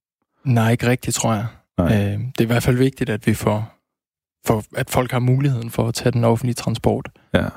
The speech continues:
Speaker 1: Problemet er jo lidt, at de ikke gør det i dag, så det er sådan lidt svært.
Speaker 2: Ja.
Speaker 1: Hvad skal man så gøre? Der er ingen, der tager den, men de skal, og alt det der. Det er en kompleks diskussion.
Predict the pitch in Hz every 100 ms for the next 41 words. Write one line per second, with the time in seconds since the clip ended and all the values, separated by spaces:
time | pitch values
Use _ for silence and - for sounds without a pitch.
0 | - - 127 135 123 113 113 120 - 123
1 | - 120 123 110 117 127 _ - 113 113
2 | 110 127 127 135 - 117 104 - - -
3 | - - 92 80 - _ - 120 - 107
4 | 107 123 110 110 113 127 117 - 123 120
5 | 123 117 117 107 107 113 113 113 - -
6 | 113 - 123 117 123 - 131 127 117 120
7 | 113 - - 120 120